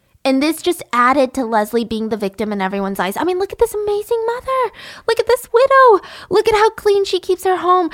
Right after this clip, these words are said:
She cares so much even though her husband is gone and she's got six kids.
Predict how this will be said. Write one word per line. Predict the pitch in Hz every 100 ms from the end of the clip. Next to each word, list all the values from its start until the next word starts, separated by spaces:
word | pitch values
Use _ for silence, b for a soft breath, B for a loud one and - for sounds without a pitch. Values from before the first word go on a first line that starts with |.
| B
She | - 349
cares | 339 370 339
so | - 349 415
much | 359 349 -
even | 330 349
though | 339
her | 311 311
husband | 339 349 381
is | 381 370
gone | 330 330
and | 294
she's | - 277
got | 311 277
six | - 370 -
kids. | - 370 254 196 - -